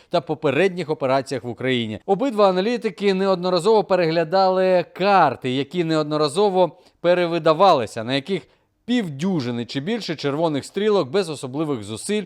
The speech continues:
пронизували Україну аж до її західного кордону.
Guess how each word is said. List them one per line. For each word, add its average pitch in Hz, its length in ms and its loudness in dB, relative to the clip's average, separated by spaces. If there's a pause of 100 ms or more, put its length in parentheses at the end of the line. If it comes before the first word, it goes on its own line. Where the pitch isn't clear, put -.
(240)
пронизували 180 680 0
Україну 165 640 -4
аж 190 240 0
до 151 100 -4
її 147 360 -4 (140)
західного 113 640 -4
кордону. 120 560 -4